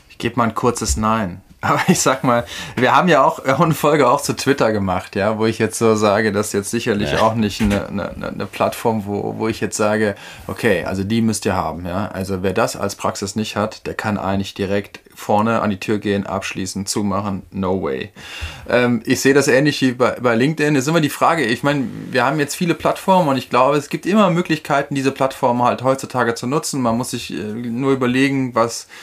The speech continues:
Speaker 1: wofür will man sie nutzen, was, was könnten Benefits sein und warum könnte kein Benefit sein, hier nochmal einen Kontakt zu finden,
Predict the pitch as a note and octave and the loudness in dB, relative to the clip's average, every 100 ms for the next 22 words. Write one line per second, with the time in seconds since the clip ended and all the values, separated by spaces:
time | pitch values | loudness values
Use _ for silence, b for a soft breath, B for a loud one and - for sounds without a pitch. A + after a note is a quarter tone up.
0 | B B C3 - G#3 F#3+ F#3 F3 D3 D3 | B B 0 4 4 6 4 4 2 0
1 | D3+ - D3 B2+ B2 - B2 - C#3 B2+ | 0 -2 0 2 0 -2 -2 0 -2 2
2 | C#3+ F3 F3+ D#3+ - C3+ C3+ A#2+ A2+ A#2+ | 2 2 0 -2 2 2 4 2 -2 -2
3 | B2+ C#3+ C3+ B2+ A#2+ B2+ C#3 D3 C3 B2+ | 0 0 0 -2 -2 0 -2 2 0 0
4 | - A2 A2+ A#2 B2+ B B B - D#3+ | -4 0 0 0 -2 B B B -6 2
5 | F3 D#3 C3+ B2+ A#2 A#2 G#2+ C#3+ - B2+ | 4 4 2 2 0 -2 0 -2 -2 -10
6 | - B2+ B2+ - A#2+ | -4 -4 -4 -6 -6